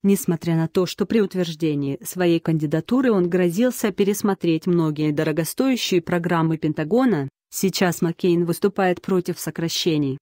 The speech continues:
Глава военного ведомства Эштон Картер ранее обратился к законодателям с призывом не производить сокращения военного бюджета, так как это может нанести вред национальной безопасности. Он также пригрозил конгрессменам,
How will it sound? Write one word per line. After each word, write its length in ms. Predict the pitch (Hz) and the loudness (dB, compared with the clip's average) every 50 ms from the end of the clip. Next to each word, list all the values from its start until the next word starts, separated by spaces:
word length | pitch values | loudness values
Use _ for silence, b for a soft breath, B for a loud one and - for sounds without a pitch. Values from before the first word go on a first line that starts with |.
| _ _ _ _ _ _ _ - | _ _ _ _ _ _ _ -6
Глава 360 | 190 180 196 208 220 220 208 | 0 2 2 2 2 2 0
военного 560 | 185 185 180 180 180 170 165 165 160 160 165 160 | 2 2 2 2 4 2 2 2 2 0 0 0
ведомства 560 | 170 175 160 156 151 156 - - 180 180 170 - | 2 2 2 0 -2 -2 -2 -2 -4 -4 -2 0
Эштон 460 | 175 165 151 - - - 175 165 170 | -2 -2 -2 -2 -2 0 0 0 0
Картер 480 | - - 190 165 160 - - 170 160 | 0 -2 -2 -2 -2 -2 -2 -2 0
ранее 400 | 165 196 214 240 247 208 190 175 | 0 2 2 2 4 2 2 2
обратился 560 | 180 180 180 190 185 - - 190 175 - - 170 | 0 0 0 -2 -2 2 2 0 2 0 -2 -4
к 60 | 165 | -2
законодателям 840 | 165 180 - 190 180 175 170 165 175 165 160 - 156 151 147 151 156 | -2 -2 0 2 2 2 2 2 0 0 -2 -2 -4 -2 -2 -2 -2
с 100 | - - | -4 -4
призывом 560 | - 160 170 160 151 165 156 147 151 156 156 | -4 -2 -2 0 0 0 0 0 0 0 0
не 80 | 160 | -2
производить 640 | 151 - 165 160 165 151 165 170 170 170 170 160 156 - | -2 0 0 0 0 0 0 -2 0 0 0 0 -2 -2
сокращения 720 | - 165 - 175 170 170 - - 208 185 180 165 156 151 | -6 -6 -4 -4 -4 -2 0 2 2 4 4 4 2 0
военного 560 | 156 165 175 180 240 277 262 220 170 160 165 | 0 -2 0 0 0 2 2 2 2 0 0
бюджета, 640 | 160 156 175 160 - - 156 147 131 - 131 127 127 - _ _ _ | 0 0 0 0 0 -2 -4 -4 -4 -4 -6 -8 -8 -10 _ _ _
так 180 | - 180 175 - | -2 -2 -2 0
как 220 | - 175 165 - | -2 -2 0 0
это 200 | 214 190 - 190 | 0 0 2 2
может 360 | 185 180 175 160 165 147 - | 4 4 4 2 0 -2 -2
нанести 480 | 165 156 147 147 147 - - - 196 175 | -2 0 0 0 -2 -4 -4 0 0 2
вред 240 | 175 170 165 160 - | 4 4 2 2 2
национальной 680 | 175 165 - - 190 180 180 175 170 160 156 160 156 | -2 -2 -2 0 0 0 2 2 2 2 2 0 0
безопасности. 840 | 151 170 160 175 165 - 165 147 - - 156 143 - - - 143 139 139 _ - | -2 -2 -2 -2 -2 -2 -4 -4 -4 -6 -8 -8 -8 -8 -8 -8 -8 -8 _ 0
Он 180 | 175 180 180 | 0 2 2
также 280 | 170 180 180 170 160 175 | 2 0 -2 0 -2 -2
пригрозил 580 | - - 165 160 170 180 175 175 254 302 294 285 | -2 -2 -2 -2 0 -2 0 2 2 2 2 2
конгрессменам, 920 | - - 208 190 170 170 170 170 - - 156 147 143 139 143 135 131 139 | 0 0 2 2 2 2 0 -2 0 0 0 2 2 0 0 -2 -4 -6